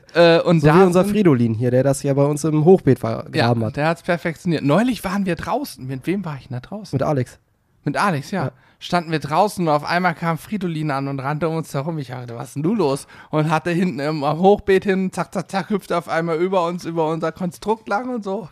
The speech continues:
Speaker 1: War auch großartig.
Speaker 2: Ja.
Speaker 1: Ich find die auch voll niedlich, ne?
Speaker 2: Ja, die sind super.
Speaker 1: Ja. Na, in jedem Fall, bei uns sind's irgendwie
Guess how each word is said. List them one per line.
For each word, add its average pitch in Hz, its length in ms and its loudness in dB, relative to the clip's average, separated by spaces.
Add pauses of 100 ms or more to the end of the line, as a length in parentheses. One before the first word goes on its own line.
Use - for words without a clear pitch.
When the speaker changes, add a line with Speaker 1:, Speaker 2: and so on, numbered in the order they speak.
Speaker 1:
War 160 140 0
auch 180 180 -2
großartig. 196 460 -6
Speaker 2:
Ja. 127 80 -16
Speaker 1:
Ich - 40 -20
find 151 200 -8
die 131 80 -8
auch 120 80 -10
voll 120 180 -10
niedlich, 107 380 -14
ne? 131 100 -6
Speaker 2:
Ja, 107 80 -4
die 120 80 0
sind 120 160 2
super. 123 280 -6 (440)
Speaker 1:
Ja. 131 220 -4 (420)
Na, 151 160 0
in 156 60 4
jedem 175 240 2
Fall, 170 280 2
bei 151 140 -2
uns 156 300 -4
sind's 165 260 -8
irgendwie 147 560 -4